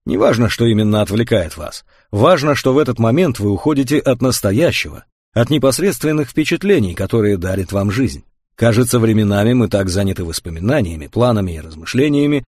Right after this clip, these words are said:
что теряем возможность ощутить жизнь такой, какова она есть, а не такой, какой она могла бы стать.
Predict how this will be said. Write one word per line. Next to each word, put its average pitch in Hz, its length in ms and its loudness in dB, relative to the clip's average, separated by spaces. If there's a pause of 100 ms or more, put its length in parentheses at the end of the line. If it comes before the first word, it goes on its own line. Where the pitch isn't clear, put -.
что - 180 0
теряем 185 440 2
возможность 143 760 2
ощутить 131 540 0
жизнь 120 380 2
такой, 143 420 2
какова 107 440 2
она 127 180 4
есть, 143 380 0
а 82 60 -6
не 87 100 -6
такой, 117 380 0
какой 98 360 -2
она 104 340 -2
могла 117 420 0
бы 82 100 -10
стать. - 320 -6